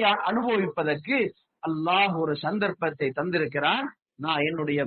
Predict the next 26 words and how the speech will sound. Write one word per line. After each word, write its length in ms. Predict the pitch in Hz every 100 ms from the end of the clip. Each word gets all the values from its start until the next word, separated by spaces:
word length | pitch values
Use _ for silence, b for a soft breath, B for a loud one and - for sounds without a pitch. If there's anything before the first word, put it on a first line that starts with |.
| 131
பார்வையிலே 760 | 147 190 180 151 147 143 165 156
கீழே 440 | _ 165 190 165 160 160
போட 320 | - 170 170 147
போகிறேன் 540 | 151 147 143 139 123 107 _ _ 143
என்ற 280 | 147 143 139
முடிவை 420 | 185 277 285 277
எடுத்து 300 | 240 214 202 185
பாருங்கள். 520 | 175 180 175 165 135 - _ _
இன்ஷா 380 | 170 160 170 151 139
அல்லாஹ், 460 | 143 143 175 233 - - _ _ -
நாம் 400 | 151 220 285 277
ஒரு 220 | 202 202 240
படியில் 500 | 214 202 208 196 170
காலை 300 | 175 180 180
வைத்தால் 480 | 165 156 139 147 127 110 _ _ -
அடுத்த 340 | 185 175 165
படியில் 440 | 175 208 247 254 214
ஏறுவதற்குரிய 720 | 220 202 185 180 180 165 160 147 120 - 131
வாசலை 460 | 165 202 190 180 156
அல்லாஹ் 440 | 147 160 165 147
திறந்து 300 | 156 156 147
தந்து 240 | 143 139 131
விடுவார். 400 | 127 123 113 - _ _ _ _ -
நாம் 220 | 143 165
இந்த 180 | 156 151 147
பாதையில் 600 | 156 196 196 190 254